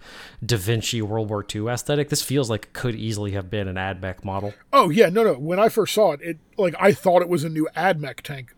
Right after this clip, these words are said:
Speaker 2: I saw, I saw AdMech before I saw Ash Waste with it.
Speaker 1: Yeah, I, I guess it's probably also the paint scheme
Speaker 2: <laughs>
Speaker 1: on
Speaker 2: It's
Speaker 1: it.
Speaker 2: fucking red.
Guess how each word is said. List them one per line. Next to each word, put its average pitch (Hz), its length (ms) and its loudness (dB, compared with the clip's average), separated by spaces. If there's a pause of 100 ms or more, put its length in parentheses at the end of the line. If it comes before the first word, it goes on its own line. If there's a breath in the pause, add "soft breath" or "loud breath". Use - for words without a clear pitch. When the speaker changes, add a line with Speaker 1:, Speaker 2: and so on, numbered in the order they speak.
Speaker 2:
I 180 120 2
saw, 202 340 0
I 196 100 6
saw 214 200 2
AdMech 160 380 0
before 139 240 -8
I 139 40 -8
saw 131 200 -14
Ash 139 240 -10
Waste 117 280 -20
with 110 160 -20
it. - 60 -20 (680)
Speaker 1:
Yeah, 104 220 0 (260)
I, 120 360 0
I 135 40 0
guess 220 180 0
it's 147 100 -6
probably 127 260 2
also 110 240 -2
the 98 100 -14
paint 107 260 -10
scheme 123 360 -4
Speaker 2:
<laughs> - 20 2
Speaker 1:
on 131 80 0
Speaker 2:
It's 131 80 -2
Speaker 1:
it. 131 60 -6
Speaker 2:
fucking 156 300 -2
red. 139 300 -4